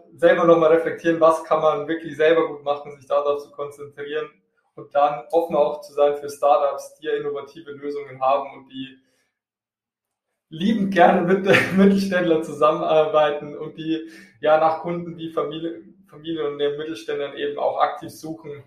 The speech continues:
Es müssen nicht immer Corporate sein. Ich persönlich arbeite immer liebend gerne mit Mittelständlern und Familienunternehmen zusammen, weil es da einfach, weil man auf einer ganz anderen Augenhöhe zusammenarbeitet und es nicht, nicht immer diese Imbalance unbedingt gibt zwischen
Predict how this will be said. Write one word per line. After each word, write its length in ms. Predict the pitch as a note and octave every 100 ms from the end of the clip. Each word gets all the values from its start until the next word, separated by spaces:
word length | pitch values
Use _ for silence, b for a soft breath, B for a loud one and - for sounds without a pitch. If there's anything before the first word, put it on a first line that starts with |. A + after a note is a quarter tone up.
| _
Es 120 | -
müssen 300 | E3 E3 E3
nicht 120 | D3
immer 200 | D3 C#3+
Corporate 400 | C#3 D3 D3 C#3+
sein. 320 | - C3+ C3+ - B B -
Ich 140 | -
persönlich 380 | E3 D#3 D3 C#3+
arbeite 280 | C#3+ D3 C#3+
immer 140 | C#3
liebend 360 | C3+ E3 E3 -
gerne 260 | D3 D3
mit 260 | C#3+ C3+ -
Mittelständlern 600 | D3 C#3+ - C#3+ C#3 C3
und 40 |
Familienunternehmen 920 | C3 C3+ D3 C3 - B2 A2+ C3+ C3
zusammen, 460 | - C3 C#3 C#3 C#3+ _ _ _ _ _ _ -
weil 240 | B2 D#3
es 140 | D#3 -
da 160 | D3
einfach, 460 | C#3+ - D#3 - - -
weil 120 | C#3+
man 100 | D#3+
auf 140 | D#3 D#3
einer 100 | D3
ganz 220 | E3 E3
anderen 220 | D#3+ D3
Augenhöhe 520 | C#3+ D#3+ D#3+ D3 D3
zusammenarbeitet 1120 | C#3+ C3+ C#3+ D3 C#3+ C3+ B2+ C3 C#3+ D3 C#3+ -
und 160 | C#3+
es 140 | C#3+ D3
nicht, 320 | D3 - _ _ _ _
nicht 200 | D3 -
immer 180 | D3+ D3
diese 300 | C#3 C#3 C#3+
Imbalance 680 | E3+ F3 D3 C3 - - -
unbedingt 360 | - C#3 -
gibt 360 | C#3+ - _ -
zwischen 600 | D3 C#3+ D3 C#3 C3+